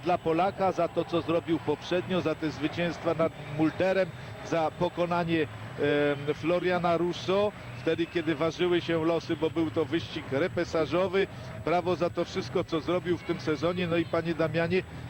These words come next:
czekamy na, e, pana występy, em, w Atenach, bo ma pan już zdobyte kwalifikacje olimpijskie, no i tam będziemy trzymać kciuki. Może, e, pierwszy medal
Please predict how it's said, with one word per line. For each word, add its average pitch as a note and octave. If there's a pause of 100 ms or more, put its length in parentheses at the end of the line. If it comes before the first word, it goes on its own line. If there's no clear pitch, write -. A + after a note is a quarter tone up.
czekamy F3+
na, E3 (340)
e, D3+
pana E3+
występy, F3
em, D3+
w C#3
Atenach, F#3 (260)
bo D#3+
ma E3+
pan E3+
już D#3+
zdobyte F#3
kwalifikacje F3+
olimpijskie, E3+ (220)
no E3
i E3+
tam E3+
będziemy E3
trzymać F#3
kciuki. F3+ (320)
Może, E3+
e, D3
pierwszy E3+
medal E3